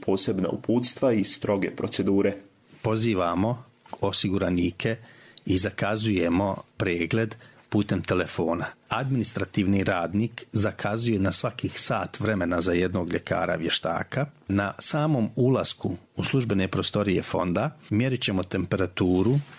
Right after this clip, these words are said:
Speaker 2: ovlašteno lice fonda će mjeriti beskontaktnim toplomjerom temperaturu svakom osiguraniku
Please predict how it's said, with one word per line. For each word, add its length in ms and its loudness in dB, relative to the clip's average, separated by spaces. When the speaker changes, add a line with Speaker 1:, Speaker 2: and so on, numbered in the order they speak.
Speaker 2:
ovlašteno 720 0
lice 460 2
fonda 540 0
će 180 0
mjeriti 520 0
beskontaktnim 720 -2
toplomjerom 640 0
temperaturu 760 0
svakom 540 -2
osiguraniku 1000 2